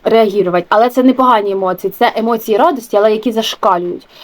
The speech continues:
Е, іноді це може довести до істерії, е, смотря яку ситуацію вам розкажуть і як ви приймете. Поэтому пам'ятайте про те, що,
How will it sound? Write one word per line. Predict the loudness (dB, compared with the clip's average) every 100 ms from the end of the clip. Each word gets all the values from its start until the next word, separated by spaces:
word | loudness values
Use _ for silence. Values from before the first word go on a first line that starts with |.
| -6
Е, | -2 0
іноді | 2 4 4 0
це | -2 0 0
може | 0 -2 -2
довести | -4 -4 -2
до | 2
істерії, | 2 2 -4 -2 -2 -4 -8
е, | -6 -6 -6
смотря | -8 -4 0
яку | 0 -4
ситуацію | -10 -4 -2 -2 -4
вам | -6
розкажуть | -6 -4 -4 -4
і | -4
як | -4 -4
ви | -6
приймете. | -4 -4 -6 -4
Поэтому | -2 -2 -4
пам'ятайте | -4 -4 -2 -4 -4
про | -6 0
те, | 0
що, | 0 0 0